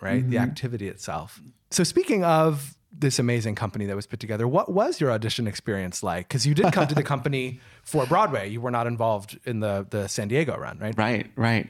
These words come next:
Speaker 2: I actually remember the first time I was brought in was on Halloween of last year.
Speaker 1: <laughs>
Speaker 2: Um, and I was on tour with Hamilton, and we happened to be, I think, in Baltimore. And
Speaker 1: Mm-hmm.
Speaker 2: so we were gonna go to Rochester next. And so by way of New York City,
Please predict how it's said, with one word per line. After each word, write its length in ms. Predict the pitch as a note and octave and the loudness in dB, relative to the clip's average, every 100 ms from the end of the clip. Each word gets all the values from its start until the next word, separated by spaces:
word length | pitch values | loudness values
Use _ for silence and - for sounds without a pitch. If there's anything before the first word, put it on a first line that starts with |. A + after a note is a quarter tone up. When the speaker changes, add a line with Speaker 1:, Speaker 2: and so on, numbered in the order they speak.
| - | -2
Speaker 2:
I 120 | A#2+ | 2
actually 580 | A#2 A#2 - C#3+ D3+ D3+ | 4 2 2 4 4 4
remember 640 | B2 B2 A2+ A2 A2 G#2+ - - - - - | 4 4 6 4 4 2 -2 -16 -20 -20 -4
the 80 | - | 0
first 180 | B2 - | 2 4
time 100 | D#3+ | 4
I 20 | |
was 140 | C#3 A2+ | 4 2
brought 320 | A2 G2+ G#2 | 2 2 2
in 400 | G2+ F#2 F#2 - | 2 4 2 2
was 360 | G2 F#2 F2 - G#2 | 2 2 0 -4 -2
on 80 | G2+ | 0
Halloween 640 | G2 A2+ A#2+ G#2 G2+ F#2+ | 2 2 2 2 2 -2
of 100 | - | -6
last 240 | - - - | -8 -8 -8
year. 200 | - C#3 - | -8 -10 -2
Speaker 1:
<laughs> 60 | D#3+ - - | -2 -2 -2
Speaker 2:
Um, 680 | G#2+ G#2 G2+ G2+ G#2 G#2 G#2 - | 4 4 4 4 4 4 2 2
and 300 | G#2 G2 F#2+ | 2 2 2
I 80 | A2 | 2
was 120 | G#2 | 2
on 140 | A2 A2 | 2 2
tour 160 | C3 | 2
with 100 | A#2+ | 2
Hamilton, 640 | A#2+ G#2+ G2 - F#2 F#2+ - | 4 4 2 2 2 2 0
and 400 | F#2 F#2 F2+ F#2 - | 0 0 0 -2 -4
we 60 | A2 | -4
happened 260 | A2 D3 | -2 0
to 60 | C3 | 2
be, 140 | A#2 | 2
I 40 | A2 | 0
think, 160 | B2 | 0
in 60 | B2+ | 0
Baltimore. 560 | A2+ G#2 - - - - - | 0 -2 -2 -6 -8 -12 -2
And 100 | A2+ | 2
Speaker 1:
Mm-hmm. 60 | |
Speaker 2:
so 420 | A#2 A#2 G#2+ G#2+ | 4 4 4 4
we 80 | G#2+ | 4
were 80 | A2 | 2
gonna 140 | A#2 B2 | 4 2
go 100 | A#2 | 2
to 280 | A#2 B2 | 0 2
Rochester 560 | G#2 G#2+ A2 G#2 - G2 | 4 2 0 -2 -2 -2
next. 420 | F#2 - - - - - - - - | -2 -2 -4 -6 -10 -14 -12 -4 0
And 100 | A#2+ | 2
so 440 | B2 A#2 A2+ A2 - - | 4 4 2 0 -4 -2
by 140 | G2+ | 0
way 180 | G2+ G2+ | 0 0
of 80 | G#2+ | 0
New 80 | G2 | 0
York 180 | F#2+ - | 0 0
City, 300 | C3 - | 0 0